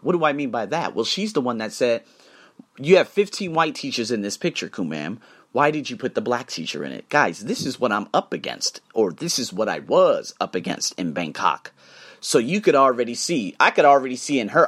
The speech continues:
eyes when she was looking at me, I was like, "Okay, so that's the monster.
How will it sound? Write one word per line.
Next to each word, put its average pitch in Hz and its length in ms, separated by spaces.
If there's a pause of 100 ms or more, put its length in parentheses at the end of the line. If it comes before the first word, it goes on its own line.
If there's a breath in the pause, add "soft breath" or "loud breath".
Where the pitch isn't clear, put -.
eyes 95 540
when 117 120
she 160 200
was 123 180
looking 143 260
at 101 120
me, 95 100
I 98 60
was 107 120
like, 95 140
"Okay, 95 320
so 85 140
that's 95 260
the 127 80
monster. 92 540